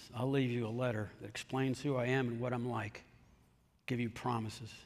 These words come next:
to live by." We'll call that the Bible. And then he takes off this <laughs> spectacular ring, and he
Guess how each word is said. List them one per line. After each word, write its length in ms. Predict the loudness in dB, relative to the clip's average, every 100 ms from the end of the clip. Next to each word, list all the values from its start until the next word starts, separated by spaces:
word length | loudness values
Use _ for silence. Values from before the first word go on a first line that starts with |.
| -20 -8
to 80 | -2
live 280 | 0 0
by." 260 | -4 -6 -6 -12 -20 -6 -4
We'll 100 | 0
call 240 | 2 2
that 180 | 2 0
the 80 | 0
Bible. 300 | 2 2 -2
And 1300 | -8 -20 -20 -20 -20 -20 -20 -20 _ _ _ -2 8
then 60 | 8
he 40 |
takes 240 | 10 8 10
off 220 | 8 8
this 180 | 2 0 -12 -16 -18
<laughs> 360 | -16 -12 -10 -8
spectacular 960 | -8 0 0 6 10 10 10 6 6
ring, 400 | 6 8 8 6 0 -12 -18 -20 -20 -20 -20 -20 -20 -20 -20 _ -4
and 100 | -2
he 220 | 0